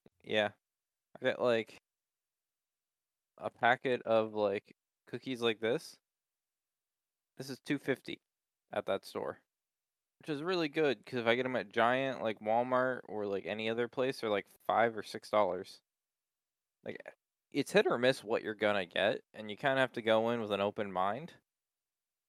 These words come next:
But if you're in the mood for, like, a category of stuff, and you just, like, say, "Hmm, I'm looking for, like, a salty snack," I can go in and say, like, "Oh, I want a, I'll get these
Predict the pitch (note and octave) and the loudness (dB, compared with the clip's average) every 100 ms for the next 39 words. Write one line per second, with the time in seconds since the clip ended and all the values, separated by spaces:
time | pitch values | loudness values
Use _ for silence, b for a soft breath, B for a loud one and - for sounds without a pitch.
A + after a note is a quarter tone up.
0 | _ _ _ _ _ _ _ - - A2 | _ _ _ _ _ _ _ -4 -2 -2
1 | B2+ C#3+ D3 D3 B2+ A#2+ C3 B2+ B2 G#2+ | -2 -2 -2 -2 -2 0 -2 0 2 2
2 | G2 - - F#2+ A#2 C3 D3 D#3 D#3 - | 0 -6 -2 2 4 2 -2 -2 -6 -6
3 | - F#3 F#3+ - A#2 G#2+ A2 G#2+ G2 - | -2 -2 -2 -12 -10 -8 -6 -4 -4 0
4 | G#2 G#2+ C#3+ B2 G#2+ G#2 G#2+ A#2 B2 B2+ | 0 0 -6 -10 -10 -8 -6 -6 -8 -10
5 | A2+ - A2 G#2 G2 F#2+ - G2 - G#2 | -12 -4 -2 0 -2 -4 -6 -8 -4 -6
6 | - A2+ F#2+ - - - G#2 F#2 - - | -6 -12 -12 -16 -20 -2 0 0 -4 -14
7 | _ _ _ _ _ _ _ _ _ _ | _ _ _ _ _ _ _ _ _ _
8 | _ _ _ - G2+ G#2+ G#2+ G#2 G#2 G#2 | _ _ _ -8 -8 -8 -6 -2 -2 -4
9 | G2 G2 F#2+ - G2+ G2 F#2+ F#2+ F#2 - | -6 -10 -12 -6 -2 -2 0 -2 -4 -10
10 | _ _ _ _ _ _ _ _ _ _ | _ _ _ _ _ _ _ _ _ _
11 | _ _ _ A2 A2 G2 - G2+ G#2 G#2 | _ _ _ 2 4 4 2 0 0 -2
12 | - A2 F#2+ - _ _ _ _ _ _ | -6 -8 -8 -12 _ _ _ _ _ _
13 | _ - G#2 G#2+ G2+ - A2 G#2 - | _ -2 -2 0 -6 -6 -10 -10 -12